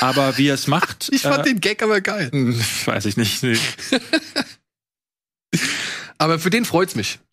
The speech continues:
Speaker 2: Also für
Speaker 1: Mhm.
Speaker 2: den, für den freut's mich wirklich, dass der da nochmal nominiert ist. Ja,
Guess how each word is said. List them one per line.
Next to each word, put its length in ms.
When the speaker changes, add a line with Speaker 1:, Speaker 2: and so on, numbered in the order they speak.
Speaker 2:
Also 140
für 60
Speaker 1:
Mhm. 40
Speaker 2:
den, 260
für 140
den 120
freut's 280
mich 140
wirklich, 340
dass 200
der 140
da 80
nochmal 200
nominiert 280
ist. 120
Ja, 240